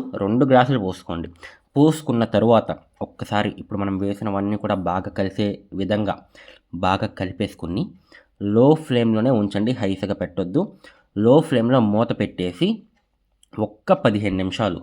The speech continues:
అలా వదిలేయండి. వదిలేస్తే మీకు కర్రీ రుచే మారిపోతుంది.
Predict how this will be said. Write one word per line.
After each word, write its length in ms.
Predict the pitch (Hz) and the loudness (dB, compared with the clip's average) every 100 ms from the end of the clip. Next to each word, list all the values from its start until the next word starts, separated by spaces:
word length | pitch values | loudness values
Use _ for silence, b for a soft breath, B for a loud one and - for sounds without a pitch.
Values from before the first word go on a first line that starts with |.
| - _ - | -14 _ -6
అలా 180 | 98 120 | 2 2
వదిలేయండి. 500 | 95 92 98 85 78 b b b b | 2 -2 -4 -4 -8 b b b b
వదిలేస్తే 500 | 98 113 131 117 - | -2 2 2 2 0
మీకు 200 | 131 - - - | 0 0 -6 -6
కర్రీ 300 | 104 123 127 | -4 0 0
రుచే 480 | 101 98 - - 143 | -2 -8 -8 0 4
మారిపోతుంది. 580 | 156 107 104 92 87 | 4 2 0 -4 -4